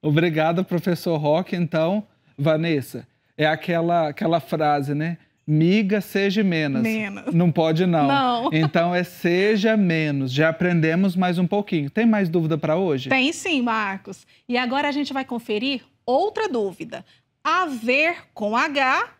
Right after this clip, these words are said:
Speaker 2: ou haver sem H e separado? Será que tem a ver com o tema de hoje? Vamos conferir.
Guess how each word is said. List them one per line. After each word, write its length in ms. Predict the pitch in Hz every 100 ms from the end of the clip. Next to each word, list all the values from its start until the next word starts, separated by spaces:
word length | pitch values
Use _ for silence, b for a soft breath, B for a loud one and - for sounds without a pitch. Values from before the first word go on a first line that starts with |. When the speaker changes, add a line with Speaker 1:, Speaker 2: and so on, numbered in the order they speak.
| _
Speaker 2:
ou 340 | 294 320 - _
haver 520 | 330 415 330 240 220
sem 260 | - 370 349
H 260 | 330 311 330
e 60 |
separado? 720 | - 311 320 285 226 180 165 -
Será 240 | 294 330
que 100 | 349
tem 220 | 359 339
a 160 | 320 277
ver 420 | 208 240 311 349
com 180 | 311 262
o 40 |
tema 240 | 262 262 247
de 120 | 220
hoje? 400 | 240 330 339 254
Vamos 220 | 233 233
conferir. 580 | 277 269 427 302 202